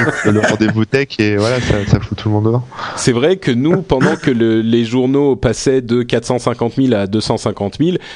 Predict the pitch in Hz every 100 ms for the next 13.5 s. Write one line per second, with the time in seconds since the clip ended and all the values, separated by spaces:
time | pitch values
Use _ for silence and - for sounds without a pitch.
0 | - 127 170 139 120 127 110 - 151 123
1 | 110 123 147 180 127 123 131 131 110 92
2 | 92 110 _ - 101 98 - 92 - 95
3 | 95 87 82 104 92 101 123 131 131 139
4 | 135 143 131 113 113 139 139 113 135 139
5 | - 127 320 - - - - - - 110
6 | 113 - 127 113 110 107 104 104 104 104
7 | 120 120 127 120 107 107 120 117 117 127
8 | 127 131 131 135 - 107 101 - 110 117
9 | 110 98 98 90 92 101 107 123 104 95
10 | 90 90 95 - 113 107 107 107 - -
11 | 82 82 90 - 78 - 90 82 69 -
12 | - 95 90 95 - 85 82 80 - -
13 | - - - - 185